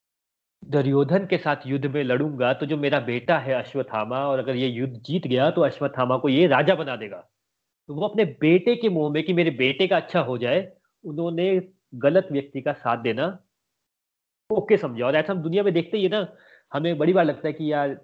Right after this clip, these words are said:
हमें पता है वो बंदा गलत है, but भाई उससे मेरा फायदा हो जाता है तो मैं उसके साथ हो जाता हूँ।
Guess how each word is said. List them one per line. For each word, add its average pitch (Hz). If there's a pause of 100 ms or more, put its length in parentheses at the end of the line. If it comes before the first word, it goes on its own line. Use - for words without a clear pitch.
(180)
हमें 156
पता 180
है 226
वो 208
बंदा 185
गलत 160
है, 170
but 170
भाई 147
उससे 160
मेरा 151
फायदा 135
हो 143
जाता 147
है 165
तो 170
मैं 160
उसके 160
साथ 147
हो 156
जाता 110
हूँ। 90